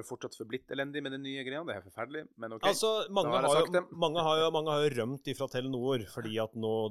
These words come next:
Speaker 2: den har vært en gratistjeneste,
Speaker 1: Ja.
Speaker 2: og nå tar de betalt for det.
Speaker 1: Ja, det er jo det, det, den er, grunnen til at jeg beholder den, for jeg hadde den i femogtyve år, sant?
Speaker 2: Ja,
Speaker 1: Ish.
Speaker 2: ja, ja, ja. Så, så jeg har ikke gått i strupen på Telenor.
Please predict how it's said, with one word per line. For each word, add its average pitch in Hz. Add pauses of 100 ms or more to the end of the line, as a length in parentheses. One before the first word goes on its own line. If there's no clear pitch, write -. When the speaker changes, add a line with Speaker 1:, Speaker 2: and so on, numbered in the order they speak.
Speaker 2:
den 107
har 107
vært 107
en 113
gratistjeneste, 110 (180)
Speaker 1:
Ja. 127
Speaker 2:
og 123
nå 107
tar 104
de 101
betalt 87
for 110
det. 135
Speaker 1:
Ja, 131
det 147
er 143
jo -
det, 151
det, 156
den 151
er, 123
grunnen 180
til -
at -
jeg 143
beholder 139
den, 120
for 127
jeg 117
hadde 120
den 117
i -
femogtyve 110
år, 107
sant? -
Speaker 2:
Ja, 127
Speaker 1:
Ish. 101
Speaker 2:
ja, 127 (100)
ja, 120
ja. 117 (160)
Så, 165
så 165
jeg 151
har 151
ikke 139 (320)
gått 123
i 135
strupen 113
på 113
Telenor. 123